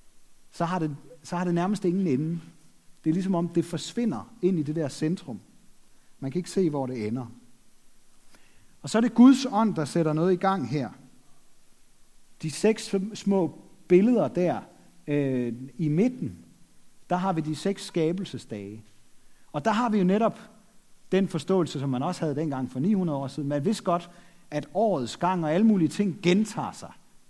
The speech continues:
undervejs i menneskehedens historie. Så der er masser af ting, der gentager sig igen og igen. Og alligevel så er der en bevægelse. Og det er Gud, der griber ind og skaber. Det er den treenige Gud, der skaber liv på jorden. I det der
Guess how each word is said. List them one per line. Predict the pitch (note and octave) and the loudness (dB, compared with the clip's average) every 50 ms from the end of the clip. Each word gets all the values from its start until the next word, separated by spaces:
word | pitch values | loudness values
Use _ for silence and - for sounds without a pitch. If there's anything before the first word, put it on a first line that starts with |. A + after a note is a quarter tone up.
| - - - - - - - - | -20 -20 -20 -20 -20 -20 -8 -2
undervejs | E3 E3 E3 D#3+ D#3 C#3+ E3+ G3 G#3 G3 D#3 - - | 0 2 2 2 2 2 0 0 0 -2 -4 -6 -4
i | E3+ | -2
menneskehedens | D3+ D3 C#3+ D3+ D#3+ - - C#3 A#2+ A#2 G2+ - | 0 0 0 0 -2 -4 -6 -6 -6 -6 -6 -8
historie. | - G2+ - - B2 A2 G2+ | -12 -14 -12 -10 -10 -10 -10
Så | - - B2+ | -10 -8 -6
der | C#3 | -4
er | C#3+ | -4
masser | D3 D#3 G3 A#3 A3 - G#3 | -2 -2 -2 -2 -4 -4 -6
af | E3 - | -6 -4
ting, | - F#3+ F3+ E3 - - - - - - _ - - - - | -2 -2 -2 -2 -4 -8 -16 -20 -20 -20 _ -20 -10 -8 -6
der | C3+ | -6
gentager | C3+ - D3+ D#3+ F#3 F#3 - E3 C3 | -2 0 2 2 2 0 -2 -4 -4
sig | A2+ - B2 A#2 | -4 -4 -6 -6
igen | G#2+ C3 C#3+ D3 F3 | -4 -2 -2 -2 0
og | F3 | -2
igen. | D3 B2+ C#3+ D#3+ F#3 - | -2 -4 -4 -6 -6 -4
Og | D#3+ F3 | -2 0
alligevel | F#3+ G3+ B3+ B3+ A3+ F3+ D#3 C#3 | 2 2 2 2 2 0 -2 -2
så | - F3+ | -4 -4
er | F3+ E3+ E3 | -2 -2 0
der | F3+ F3 | 0 -2
en | C#3+ | -2
bevægelse. | B2+ D#3 C#3+ C3 D#3 D#3+ C#3+ A#2+ G2+ F2 - - - - - - - - - - - | -2 -2 -2 0 0 0 0 0 -2 -4 -10 -16 -18 -20 -20 -20 -20 -20 -20 -12 -8
Og | - D3+ | -4 -2
det | F#3+ | -2
er | G#3 G#3 - | -2 -2 0
Gud, | - A3+ A#3+ C4+ C#4+ | 4 6 8 8 8
der | B3+ B3+ G3+ D#3+ | 6 4 0 0
griber | C3+ - E3+ D#3 C#3+ C#3+ - - | 2 2 2 2 0 -2 -6 -4
ind | B3 B3 B3+ A#3+ G#3+ - - - - - - - - - - - - - - - - - - - | 0 2 2 2 0 -2 -8 -16 -20 -20 -20 -20 -20 -20 -20 -20 -20 -20 -20 -20 -20 -20 -20 -10
og | - D3+ C3+ | -8 -8 -8
skaber. | - - - - G3 G3 F3+ D#3 - - E2+ - - - - - - - - | -6 -10 -4 0 0 2 2 0 -2 -6 -12 -18 -18 -20 -20 -20 -20 -6 -2
Det | D#3 | 0
er | D#3 | 0
den | D#3+ F3 | 0 -2
treenige | D#3+ - - F#3 F3+ F#3 F#3+ A#3 A#3+ A3 F#3 E3 | -4 -4 -4 -4 0 0 0 0 2 0 0 -2
Gud, | D3 - F3+ F3+ F#3 G3 F3 - - - - - - - | -2 -2 -2 0 0 -2 -2 -6 -10 -20 -20 -18 -8 -6
der | C#3+ C3 | -6 -6
skaber | - - - - - E3 D3 C3+ C#3+ C#3 | -6 -8 -6 -2 0 0 2 2 0 -2
liv | C3 C#3+ F3 F#3 D#3 - | 0 0 0 -2 -2 -4
på | - B2+ | -6 -6
jorden. | A#2 A#2+ C#3+ C#3 A#2+ G#2 - - - - - - - - - - - | -4 -2 -2 -4 -4 -6 -12 -14 -18 -20 -20 -20 -20 -20 -20 -12 -8
I | - B2+ | -6 -2
det | C#3 D3 C#3+ | 0 0 2
der | D3 C3 A2+ G#2+ | 2 2 2 0